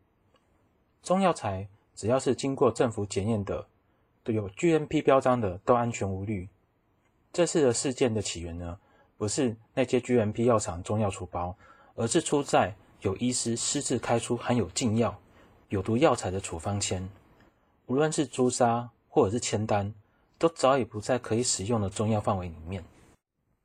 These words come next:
那么，为何以前的人呢，会使用现在无法想象的东西来当作药材？就在于这些东西可以解决掉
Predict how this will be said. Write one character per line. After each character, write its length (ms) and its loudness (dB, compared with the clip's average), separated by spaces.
那 100 -4
么， 260 -4
为 100 4
何 180 0
以 80 0
前 200 -4
的 140 0
人 180 -4
呢， 260 -4
会 120 0
使 140 -4
用 160 2
现 160 -2
在 140 0
无 100 -4
法 160 -2
想 220 -6
象 140 0
的 40 0
东 180 -2
西 280 -6
来 100 -4
当 160 -2
作 140 0
药 160 0
材？ 300 -12
就 120 0
在 200 2
于 60 0
这 140 0
些 100 6
东 180 0
西 380 -6
可 140 -2
以 160 0
解 120 -6
决 140 -4
掉 320 0